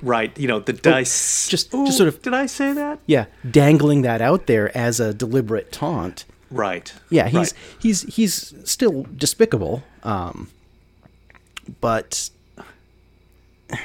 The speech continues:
Speaker 1: Right. See,
Speaker 2: Yeah.
Speaker 1: you're, you're, you're, you're hitting on something that, that I was struggling with.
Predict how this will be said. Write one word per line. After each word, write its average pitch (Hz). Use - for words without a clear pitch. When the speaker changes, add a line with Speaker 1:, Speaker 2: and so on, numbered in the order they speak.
Speaker 1:
Right. 127
See, -
Speaker 2:
Yeah. 160
Speaker 1:
you're, 196
you're, 180
you're, 165
you're 170
hitting 151
on 98
something 101
that, 104
that 139
I 131
was 120
struggling 95
with. 87